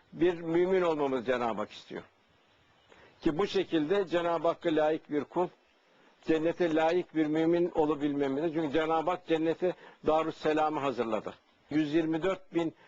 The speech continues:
küsür peygamber cennet davetiyicisi. Hidayet rehberi. Suhuflar, kitaplar,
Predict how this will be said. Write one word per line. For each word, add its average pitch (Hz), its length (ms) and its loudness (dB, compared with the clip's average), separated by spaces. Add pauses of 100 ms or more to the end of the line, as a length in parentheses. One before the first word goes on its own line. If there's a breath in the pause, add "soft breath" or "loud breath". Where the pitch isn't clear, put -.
(140 soft breath)
küsür 170 300 -2
peygamber 156 680 0 (220)
cennet 160 440 0
davetiyicisi. 127 880 -4 (2250)
Hidayet 170 480 2
rehberi. 139 540 -2 (800 soft breath)
Suhuflar, 180 680 0
kitaplar, 175 680 -2